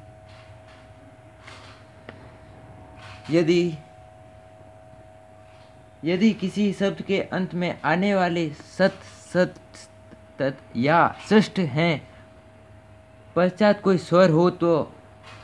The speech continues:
वहाँ लूप का प्रयुक्त,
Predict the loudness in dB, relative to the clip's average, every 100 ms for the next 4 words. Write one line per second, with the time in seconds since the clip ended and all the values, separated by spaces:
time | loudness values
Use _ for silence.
0 | -20 -20 -20 -20 -20 -20 -8 0 2 2
1 | 0 -8 -20 -20 -20 -20 -20 -20 -20 -4
2 | 0 0 -2 0 0 0 -12 -20 -20 -6
3 | 0 0 0